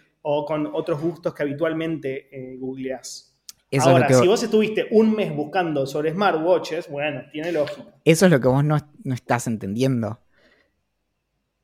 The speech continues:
Speaker 2: La primera es gratis. La, la hago yo. De-, pero después, cuando Google me dice esas cosas, ¿qué pasa con, eh,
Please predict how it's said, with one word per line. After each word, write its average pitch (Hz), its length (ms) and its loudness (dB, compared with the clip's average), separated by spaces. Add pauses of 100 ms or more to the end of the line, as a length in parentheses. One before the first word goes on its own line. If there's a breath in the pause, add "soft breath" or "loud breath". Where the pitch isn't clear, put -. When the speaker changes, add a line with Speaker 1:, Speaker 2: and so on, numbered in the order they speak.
(160)
Speaker 2:
La 127 200 0
primera 170 460 6
es 147 80 -2
gratis. 156 600 2 (640)
La, 113 280 -2
la 123 160 4
hago 127 180 2
yo. 131 340 -2
De-, 117 140 -4
pero 156 200 4
después, 190 420 4
cuando 135 260 2
Google 185 220 4
me 143 140 2
dice 156 260 0
esas 147 220 -4
cosas, 170 480 0 (480 soft breath)
¿qué 233 140 6
pasa 131 520 4 (340)
con, 127 500 2 (100)
eh, 107 640 0